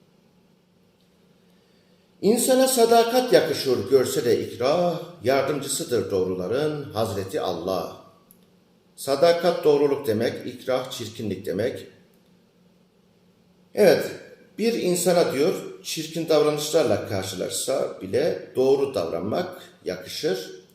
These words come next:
Hazreti Allah diyor, "Doğru kimselerin yardımcısıdır," diyor.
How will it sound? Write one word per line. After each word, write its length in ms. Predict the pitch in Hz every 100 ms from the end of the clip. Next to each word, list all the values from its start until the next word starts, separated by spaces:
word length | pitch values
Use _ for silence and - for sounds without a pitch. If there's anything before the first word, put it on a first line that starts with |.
| _ _ _ _ _ _ _
Hazreti 400 | 143 156 160 156
Allah 380 | 127 135 135 107
diyor, 320 | 123 160 -
"Doğru 280 | 127 131 -
kimselerin 600 | - 101 101 95 104 156
yardımcısıdır," 880 | 131 110 107 104 - 101 - 147 -
diyor. 340 | 104 92 -